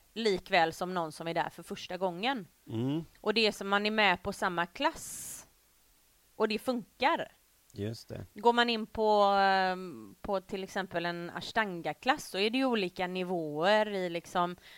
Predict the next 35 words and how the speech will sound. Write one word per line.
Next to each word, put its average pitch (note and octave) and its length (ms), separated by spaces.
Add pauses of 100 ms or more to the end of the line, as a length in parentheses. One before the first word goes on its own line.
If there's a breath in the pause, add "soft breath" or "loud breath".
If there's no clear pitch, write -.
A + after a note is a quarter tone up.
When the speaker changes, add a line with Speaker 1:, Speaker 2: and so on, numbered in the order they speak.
(120 loud breath)
Speaker 1:
där F3 140
är G3+ 60
det A3 100
nybörjare F3 800
och F#3+ 120
så F#3 80
gör F#3 100
man F3 140
första - 300
serien E3 420
och D#3 60
så - 80
gör F3+ 140
man E3+ 160
det E3+ 120
jättelänge F3 560
och G3 80
så F3+ 340 (400)
lägger F#3+ 340
man G3 160
på G#3+ 280
lite G3+ 240
mer F#3+ 180
avancerade E3 640
positioner. F3+ 680 (420 loud breath)
Medan G3+ 440 (120)
inom G#3 380
Bikram F3+ 340
yoga D#3+ 240
så G3+ 120
är F3 120
det E3 80
ju E3+ 60
alltid F3 380
samma. F#3+ 320